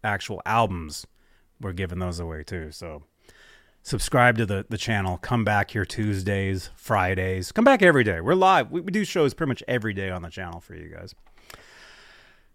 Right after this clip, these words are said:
Let's see. Megatod is saying Drop Dead Legs. Joe is saying House of Pain. The Axe is saying Drop Dead Legs. Gino is saying Drop Dead Legs.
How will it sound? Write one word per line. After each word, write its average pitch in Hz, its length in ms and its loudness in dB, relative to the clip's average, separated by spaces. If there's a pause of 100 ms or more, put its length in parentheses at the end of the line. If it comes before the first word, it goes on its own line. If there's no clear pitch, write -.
(200)
Let's 127 160 -4
see. 131 340 8
Megatod 151 640 6
is 156 160 -2
saying 131 320 4
Drop 127 380 4
Dead 139 260 6
Legs. 190 840 4 (240)
Joe 131 420 4
is 151 80 -4
saying 113 200 -4
House 98 280 -4
of - 80 -14
Pain. 143 540 -4
The 113 120 -4
Axe 147 380 -4
is 90 100 -12
saying 82 320 -10
Drop 80 280 -12
Dead - 180 -16
Legs. 87 380 -12
Gino 139 400 -2
is 87 100 -10
saying 92 220 -8
Drop 87 340 -10
Dead 95 260 -8
Legs. 147 800 -4